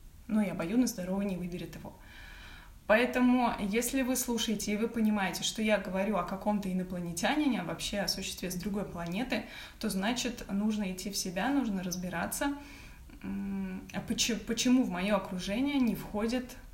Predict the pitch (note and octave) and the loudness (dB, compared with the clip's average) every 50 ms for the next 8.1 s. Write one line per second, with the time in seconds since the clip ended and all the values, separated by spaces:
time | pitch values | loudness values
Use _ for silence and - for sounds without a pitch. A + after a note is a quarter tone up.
0 | - - F#3+ D#3+ D#3+ D#3+ D3+ - F#3 G3+ B3 - - B3+ A#3 A#3 A3+ - - F#3 | -8 -6 -4 -4 -4 -4 -2 2 2 2 2 2 0 -2 0 0 -2 -2 -2 -4
1 | E3+ D#3+ - - F#3 D#3 D3+ D#3+ F3+ G#3 - - A#3 A3+ G#3+ G#3 F3+ D#3 - - | -4 -4 -6 -8 -6 -4 -4 -2 -2 -2 -2 -2 0 0 2 0 0 -2 -4 -6
2 | - - F#3+ F3+ F#3 - G#3+ G3+ G#3 G#3+ A3 G#3+ G#3 G3+ - F3 E3+ E3+ D#3 - | -6 -6 -6 -4 -4 -4 -2 0 2 2 2 2 2 0 -4 -6 -8 -8 -8 -8
3 | E3+ E3+ F#3 - F3+ G3 A3 B3 A#3 G#3 E3+ - F#3 F3 - - - - - D#3 | -8 -8 -4 -2 0 0 2 0 0 -2 -2 -4 -4 -4 -4 -6 -8 -8 -8 -8
4 | - - D3+ D#3 F3 F3+ F#3 F#3 F3+ D#3 D3+ D3 D3+ - - - - - - - | -8 -8 -8 -8 -8 -6 -4 -4 -4 -4 -4 -6 -8 -10 -14 -16 -16 -16 -18 -18
5 | - - - - - - - - - - - - F#3 F#3 G3 G3 - - - - | -18 -20 -20 -20 -20 -20 -20 -14 -10 -8 -4 -4 -2 -2 -2 -4 -6 -12 -16 -18
6 | - - - G3+ C4+ - - B3 A3+ G3+ F#3+ - - - - G3+ G#3+ A3 G#3 F#3+ | -10 -4 -2 -2 -2 -2 -2 -2 0 0 0 -2 -2 0 0 2 2 2 0 -2
7 | E3+ E3 F3 G3 G#3+ - - - - - - - - - - - F3 F#3 F#3 F3 | -2 -2 -2 -2 -4 -6 -8 -14 -16 -16 -18 -18 -18 -14 -8 -6 -4 -2 -2 -4
8 | F3+ - | -4 -6